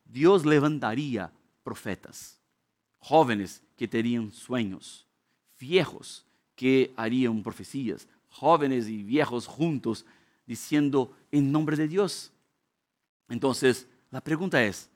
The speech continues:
¿existe alguien que se encuadra en esa característica? Como uno de los puntos de la iglesia de Dios tiene que ver con guardar los diez mandamientos y tener el espíritu de profecía,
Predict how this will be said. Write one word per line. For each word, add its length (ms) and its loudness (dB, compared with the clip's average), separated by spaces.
¿existe 520 -6
alguien 420 0
que 120 -8
se 160 -4
encuadra 680 2
en 140 -14
esa 180 -14
característica? 760 -12
Como 280 4
uno 120 4
de 80 8
los 160 4
puntos 420 0
de 80 0
la 120 0
iglesia 340 -2
de 100 0
Dios 500 -8
tiene 240 2
que 160 2
ver 420 2
con 340 0
guardar 720 0
los 340 -8
diez 340 -4
mandamientos 760 -6
y 100 -4
tener 520 0
el 120 -2
espíritu 800 -6
de 100 -8
profecía, 600 -10